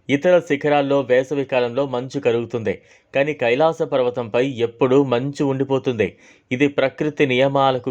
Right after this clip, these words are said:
విరుద్ధంగా ఉందని పరిశోధకుల అభిప్రాయం. దీనివల్ల ఈ పర్వతం ప్రత్యేకంగా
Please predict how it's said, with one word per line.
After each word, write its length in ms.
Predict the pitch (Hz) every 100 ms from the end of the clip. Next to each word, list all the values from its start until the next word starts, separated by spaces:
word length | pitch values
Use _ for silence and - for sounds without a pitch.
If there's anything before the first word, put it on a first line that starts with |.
| 123
విరుద్ధంగా 500 | 123 113 135 127 123 120
ఉందని 280 | 117 117 120 117 _ _ 143
పరిశోధకుల 680 | 147 151 156 139 139 139 131
అభిప్రాయం. 460 | 131 - 127 107 90 _ _ -
దీనివల్ల 320 | 139 151 151 139 127
ఈ 20 | 127
పర్వతం 320 | 123 127 - 123
ప్రత్యేకంగా 500 | 123 147 139 131